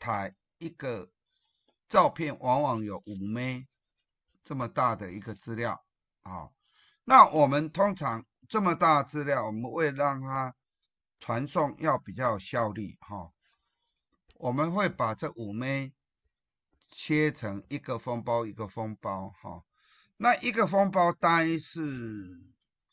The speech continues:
一K或两K而已啊，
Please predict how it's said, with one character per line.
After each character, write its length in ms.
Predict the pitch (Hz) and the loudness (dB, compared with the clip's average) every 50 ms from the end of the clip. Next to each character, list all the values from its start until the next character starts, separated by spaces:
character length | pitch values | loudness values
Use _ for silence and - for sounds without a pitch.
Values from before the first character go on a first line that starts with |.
| _ - - - _ _ _ _ _ _ _ _ | _ -20 -20 -20 _ _ _ _ _ _ _ _
一 80 | - 165 | -16 -12
K 340 | - - - 180 175 170 165 | -10 -4 0 2 2 2 4
或 140 | 170 160 147 | 2 2 2
两 280 | 127 120 101 98 - | 0 -2 -4 -6 -8
K 260 | - - 131 123 120 | -8 -6 -4 -2 -2
而 160 | 117 110 104 101 | -2 -4 -4 -6
已 140 | 104 98 | -8 -8
啊， 100 | 95 104 | -10 -10